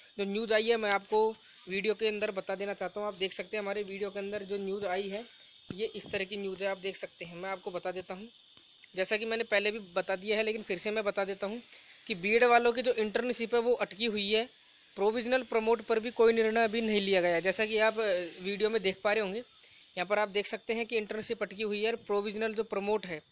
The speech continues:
अर्थात अस्थायी जो प्रवेश होता है, उस पर भी अभी कोई निर्णय नहीं है। आगे देखिए, मैं आपको एक एक चीज़ समझाते हुए चल रहा हूँ वीडियो में। तो दोस्तों, वीडियो को लास्ट तक जरूर देखें।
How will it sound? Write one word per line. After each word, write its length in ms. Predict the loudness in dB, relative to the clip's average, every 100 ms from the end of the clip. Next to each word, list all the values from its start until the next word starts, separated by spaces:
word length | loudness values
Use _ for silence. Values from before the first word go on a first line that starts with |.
| _ -12
अर्थात 340 | -6 -2 -2
अस्थायी 540 | -2 -2 -2 -2 -2 -2
जो 100 | -4
प्रवेश 400 | -4 -2 -2 -4
होता 220 | -4 -4
है, 220 | -4 -6 -10 -20 -8
उस 160 | -6 -4
पर 180 | -2 -2
भी 160 | -2
अभी 240 | -6 -4 -2
कोई 180 | -2 0
निर्णय 300 | 0 -2 -2
नहीं 200 | -4 -4
है। 80 |
आगे 260 | -4 -2 -2
देखिए, 280 | -2 -2 -4
मैं 120 | -2
आपको 400 | -2 -2 -2 -2 -2
एक 220 | -2 0 2
एक 220 | 2 -2 -20 -20 -20 -20 -20 -20 -20 -8
चीज़ 180 | -6 -6
समझाते 440 | -6 -2 -2 0
हुए 160 | -2 -2
चल 160 | -2
रहा 140 | -2 -2
हूँ 100 | -2
वीडियो 280 | -2 -2 -2
में। 200 | -4 -8
तो 120 | -4
दोस्तों, 300 | -4 -2 -4
वीडियो 260 | -2 -2
को 60 | 0
लास्ट 220 | 0 -2
तक 80 | -6
जरूर 240 | -6 -6
देखें। 220 | -6 -8